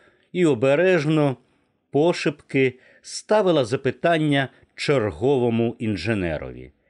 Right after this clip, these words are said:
Інженер відбирав ті запитання,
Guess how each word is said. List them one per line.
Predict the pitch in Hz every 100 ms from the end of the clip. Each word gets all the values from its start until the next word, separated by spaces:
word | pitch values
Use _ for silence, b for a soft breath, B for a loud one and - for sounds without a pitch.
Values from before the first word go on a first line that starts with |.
| _ _ -
Інженер | 202 190 151 196 180 175 151 147 _ _ _ _ -
відбирав | 139 175 160 135 147 143 131 104 90 _
ті | - 127
запитання, | 104 110 120 - 113 98 98 95